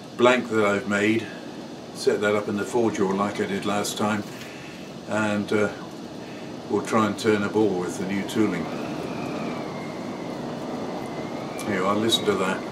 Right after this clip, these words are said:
<laughs> The sun's shining, I suppose that's a bonus. Okay. All right, the first thing on catch up here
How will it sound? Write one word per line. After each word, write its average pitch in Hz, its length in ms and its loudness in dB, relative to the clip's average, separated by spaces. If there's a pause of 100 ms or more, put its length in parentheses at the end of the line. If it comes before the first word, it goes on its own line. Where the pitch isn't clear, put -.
(760)
<laughs> 135 1200 6
The 139 100 4
sun's - 440 2
shining, 113 420 4
I 113 80 4
suppose 110 320 4
that's 104 240 0
a 104 60 2
bonus. 95 520 0 (1040)
Okay. 92 560 6 (3500)
All 107 100 4
right, 110 220 10
the 110 140 2
first 139 320 8
thing 120 180 8
on 113 200 6
catch 127 320 6
up 110 240 8
here 131 320 12